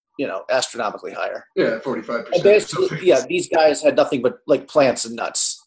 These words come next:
Speaker 1: They just didn't, they didn't eat meat.
Speaker 2: Yeah.
Speaker 1: Uh,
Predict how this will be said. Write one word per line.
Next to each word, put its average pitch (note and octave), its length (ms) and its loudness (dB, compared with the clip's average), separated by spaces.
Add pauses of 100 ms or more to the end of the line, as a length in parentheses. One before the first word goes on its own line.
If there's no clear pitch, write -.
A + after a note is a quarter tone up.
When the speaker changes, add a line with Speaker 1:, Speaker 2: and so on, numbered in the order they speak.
Speaker 1:
They C3 100 -2
just A#2+ 180 -4
didn't, A2+ 300 -6 (180)
they C3+ 60 0
didn't B2 180 -2
eat A#2+ 180 -6
meat. A2 260 -18 (540)
Speaker 2:
Yeah. C3 180 -6
Speaker 1:
Uh, - 360 -6